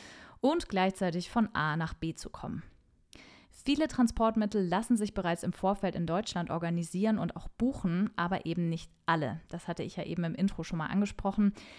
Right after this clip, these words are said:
In manchen Ländern ist es auch sinnvoller, kein Transportmittel vorher zu buchen. Wer auf Nummer sicher gehen will, lädt sich bei Google Maps im Vorfeld eine Offline-Map runter. So könnt ihr auch ohne Internetempfang vor Ort immer auf die Karten zugreifen.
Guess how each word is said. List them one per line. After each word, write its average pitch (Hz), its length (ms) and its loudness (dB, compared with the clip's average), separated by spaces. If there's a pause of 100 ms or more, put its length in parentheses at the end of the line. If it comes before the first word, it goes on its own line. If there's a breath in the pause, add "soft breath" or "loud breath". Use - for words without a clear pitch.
(160 loud breath)
In 185 120 2
manchen 196 360 4
Ländern 185 360 4
ist 240 240 0
es 202 200 -6
auch 175 160 2
sinnvoller, 180 580 0
kein 165 400 -2
Transportmittel 156 760 -4
vorher - 400 -6
zu - 160 -14
buchen. - 380 -8 (640 loud breath)
Wer 190 120 6
auf 196 80 2
Nummer 196 260 6
sicher 254 240 0
gehen 220 240 4
will, 202 240 4
lädt 180 360 2
sich 240 180 -6
bei 208 100 2
Google 202 240 2
Maps 180 280 0
im 175 100 0
Vorfeld 185 420 -2
eine 170 240 -2
Offline-Map 170 640 0
runter. 180 460 0
So 214 220 0
könnt 202 240 2
ihr 196 120 -2
auch - 200 -6
ohne 226 280 4
Internetempfang 175 720 0
vor - 220 0
Ort 170 280 0
immer 175 360 0
auf 156 160 -4
die 208 220 -4
Karten 156 440 -2
zugreifen. - 800 -6